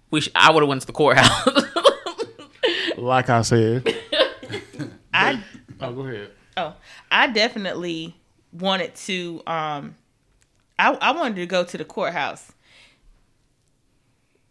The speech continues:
Speaker 3: William wanted the wedding more than I did, but I wanted to go to the courthouse,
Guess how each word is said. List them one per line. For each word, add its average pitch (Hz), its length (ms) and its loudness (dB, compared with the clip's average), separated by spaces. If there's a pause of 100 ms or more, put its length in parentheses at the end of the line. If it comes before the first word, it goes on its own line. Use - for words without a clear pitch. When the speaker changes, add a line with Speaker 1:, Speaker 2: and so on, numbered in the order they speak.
(380)
Speaker 3:
William 214 600 -2
wanted 196 340 -2
the 175 100 -2
wedding 170 500 0
more 185 240 -4
than 156 180 -10
I 202 200 0
did, 143 520 -8
but 165 240 -4
I 247 340 0
wanted 185 440 -10
to 165 100 -12
go 151 380 -8 (920)
to 202 100 -4
the 196 80 -4
courthouse, 214 600 -6